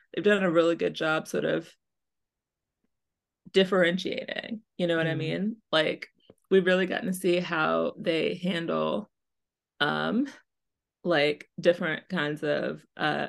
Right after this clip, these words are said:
Speaker 1: situations, like, as people, and, like, what their strengths are and what their weaknesses are.
Speaker 2: Yeah.
Speaker 1: Um,
Speaker 2: <clears throat>
Speaker 1: and I think it, it makes sense, frankly, um,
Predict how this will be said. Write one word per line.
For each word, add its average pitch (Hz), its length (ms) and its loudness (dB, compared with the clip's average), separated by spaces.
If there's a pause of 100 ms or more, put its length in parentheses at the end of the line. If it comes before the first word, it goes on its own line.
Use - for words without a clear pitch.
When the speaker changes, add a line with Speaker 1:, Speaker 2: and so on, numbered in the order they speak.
Speaker 1:
situations, 156 760 -2
like, 143 280 -4
as 147 160 -6
people, 185 580 -4 (260)
and, 165 140 -4
like, 151 240 0
what 156 140 -4
their 151 100 2
strengths 170 360 -8
are 156 120 0
and 147 100 -4
what 147 120 -6
their 147 100 -4
weaknesses - 540 -6
are. - 420 -6 (200)
Speaker 2:
Yeah. 135 260 -2 (400)
Speaker 1:
Um, 151 680 -2 (240)
Speaker 2:
<clears throat> - 200 -6
Speaker 1:
and 175 380 4 (140)
I 185 80 2
think 196 260 -2
it, 170 300 0 (180)
it 196 140 2
makes 233 260 -2
sense, 240 280 -2
frankly, 165 760 0
um, 156 480 2